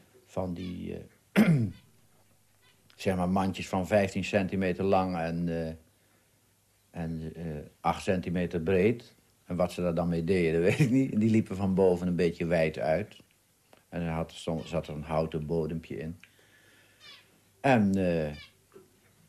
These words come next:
ja, wat, wat moest je nog meer doen? En, eh, borstels maken heb ik ook vaak gedaan. Stoelenmatten, halve ronde, hele ronde.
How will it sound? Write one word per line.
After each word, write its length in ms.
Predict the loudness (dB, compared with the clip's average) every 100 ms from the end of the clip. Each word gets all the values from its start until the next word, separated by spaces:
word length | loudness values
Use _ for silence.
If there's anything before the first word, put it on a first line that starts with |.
| _
ja, 300 | -14 -6 -4
wat, 200 | -4 -6
wat 180 | -8 -8
moest 200 | -8 -6
je 60 | -8
nog 140 | -6
meer 240 | -4 -2
doen? 340 | -2 -4 -4 -8 -14 _
En, 280 | -2 -2 -2
eh, 280 | -8 -6 -6 -6 -12 _ _ _ _ _
borstels 500 | -10 -6 -6 -4 -2
maken 400 | 0 2 2 -2
heb 140 | -4 -4
ik 140 | -4
ook 140 | -6
vaak 280 | -2 -2 -2
gedaan. 540 | -4 -4 -2 -4 -8 -14 _ _ _ _ _ _ -20 -20
Stoelenmatten, 840 | -20 -8 -4 -2 0 -2 -2 -4 -4
halve 400 | 0 0 0 -2
ronde, 380 | -2 -2 -4 -4
hele 360 | -2 -2 -2
ronde. 460 | -2 -2 -2 -4 -8